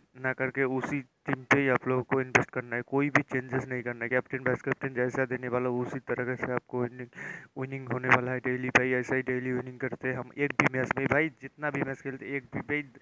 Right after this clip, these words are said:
बीस में से एक match में हेड टू हेड खेलो भाई, ट्रस्टेड करके देखो, बीस में से एक match पे भी हार नहीं होगा भाई, पूरा match विन करोगे, tested करके देखो। हम भी पहले बहुत सारा लॉस में था, ड्रीम इलेवन या कोई भी फैंटेसी ऐप जो भी खेलता है ना, एटी नाइंटी परसेंट लोगों का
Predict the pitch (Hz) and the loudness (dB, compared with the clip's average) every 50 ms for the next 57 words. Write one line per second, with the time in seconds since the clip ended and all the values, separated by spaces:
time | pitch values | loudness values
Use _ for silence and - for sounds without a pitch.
0 | - - - - - - - - 151 147 - - 170 170 160 - - 170 170 - | -16 -14 -14 -14 -14 -4 -2 -2 -2 0 -2 -4 -2 0 0 0 0 -2 -4 -4
1 | - _ _ _ - 160 165 147 - 160 156 147 143 151 156 151 135 143 - - | -6 _ _ _ -2 -2 -2 -2 -2 -2 0 0 0 0 -2 -2 -2 -2 2 4
2 | 151 156 156 - 147 - 156 151 156 151 143 147 156 160 160 165 160 156 147 - | 4 4 4 2 -2 0 4 6 8 8 8 8 6 6 6 4 4 2 2 2
3 | - 143 143 139 - - 156 - - 156 143 143 147 139 147 147 139 - 147 147 | 4 6 6 6 4 -2 -8 -2 2 2 2 4 4 4 4 4 4 4 4 6
4 | 147 139 151 147 147 - 156 156 151 147 160 156 147 151 151 - 156 156 156 - | 6 6 6 4 2 0 0 0 2 2 4 4 6 4 4 4 4 2 2 4
5 | - - 151 156 143 151 160 - - - - - - - - - 127 131 147 151 | 6 6 8 8 8 6 2 0 -2 -10 -12 -14 -14 -16 -14 -4 2 4 4 6
6 | 160 165 165 165 160 156 147 139 147 143 135 127 131 143 151 156 151 - - 151 | 6 6 6 8 8 8 8 10 10 10 12 12 12 10 10 8 6 4 6 6
7 | 151 160 160 156 151 147 151 147 - - - - - - - - - - - - | 8 10 10 10 10 10 8 8 6 2 -8 -12 -12 -14 -18 -20 -20 -20 -4 2
8 | 143 147 147 143 143 135 135 135 131 123 123 131 127 127 - - - - 139 131 | 6 6 6 6 6 8 8 8 8 8 6 6 6 6 6 6 6 8 8 6
9 | 127 - - 135 120 - 135 131 123 135 123 131 131 120 - 127 113 110 120 120 | 6 6 2 0 2 2 2 2 2 2 2 2 2 2 2 0 0 0 0 0
10 | 131 135 135 135 139 147 - 135 131 135 135 131 127 127 127 127 - 135 127 123 | -2 0 4 4 4 6 6 4 4 6 6 6 8 8 8 6 6 4 4 6
11 | 123 120 - - - - - - - - - - 127 123 127 131 135 131 135 131 | 6 4 2 -2 -10 -12 -14 -16 -16 -18 -20 -18 -16 -14 -10 -6 0 4 6 8
12 | 127 131 131 127 123 - 131 127 127 131 120 120 127 127 127 127 127 131 120 123 | 6 6 6 4 4 6 6 6 4 4 2 0 0 2 4 4 6 6 4 4
13 | 123 127 120 127 127 - 131 131 127 127 131 127 131 127 120 135 127 - - 131 | 2 0 0 0 2 4 4 4 6 8 8 8 6 6 2 -2 -2 0 2 2
14 | 131 131 - - 131 131 131 123 131 127 135 127 127 123 131 135 139 139 135 127 | 2 2 4 4 6 6 6 6 4 2 2 0 2 4 4 4 4 6 4 4
15 | 117 113 120 120 - _ - 139 131 123 131 131 123 139 135 120 - - 131 127 | 6 6 4 2 0 _ 0 0 2 2 2 2 4 4 4 4 4 4 2 4
16 | 127 131 127 117 - 131 | 4 4 4 4 4 2